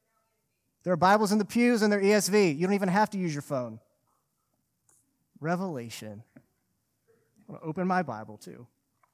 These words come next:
So people, Christians, view Revelation in all sorts of different ways. A lot of people think that Re-,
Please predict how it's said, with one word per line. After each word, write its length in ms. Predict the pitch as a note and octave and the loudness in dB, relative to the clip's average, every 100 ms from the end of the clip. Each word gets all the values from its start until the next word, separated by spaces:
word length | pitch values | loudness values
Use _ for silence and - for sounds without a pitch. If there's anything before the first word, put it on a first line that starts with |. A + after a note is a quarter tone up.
| _ _ _ _ _ _ _ - | _ _ _ _ _ _ _ -8
So 160 | F3+ | -4
people, 480 | F3 B3+ D4+ C4 - _ _ _ _ _ _ _ _ _ _ - | 0 0 0 -4 -6 _ _ _ _ _ _ _ _ _ _ -8
Christians, 680 | A3 G#3 F#3 F#3 G3 - _ _ _ _ _ _ | -6 -4 -4 -4 -6 -14 _ _ _ _ _ _
view 600 | C#3+ C#3+ F#3+ A3 A3 F#3 _ - | -12 -6 -2 -2 -2 -6 _ -8
Revelation 760 | D#3+ F3+ F#3+ F3 E3+ D#3+ E3 | 0 0 2 0 0 0 -2
in 120 | D3 | -2
all 280 | D3 D#3+ D#3+ | -2 -4 -4
sorts 360 | - D3+ D3 C3+ | -4 -8 -10 -12
of 80 | |
different 320 | A#2 C#3 B2 A#2+ | -12 -12 -12 -14
ways. 640 | A#2+ A2 G2 G#2 - - _ _ _ _ _ _ _ _ _ _ _ _ _ _ | -16 -16 -20 -18 -18 -18 _ _ _ _ _ _ _ _ _ _ _ _ _ _
A 40 | C3 | -6
lot 120 | D3+ | -4
of 60 | E3+ | -2
people 200 | F3 F3+ | -4 -2
think 260 | F3+ F3 | -2 -2
that 120 | E3 C#3+ | -4 -2
Re-, 180 | D#3+ | -2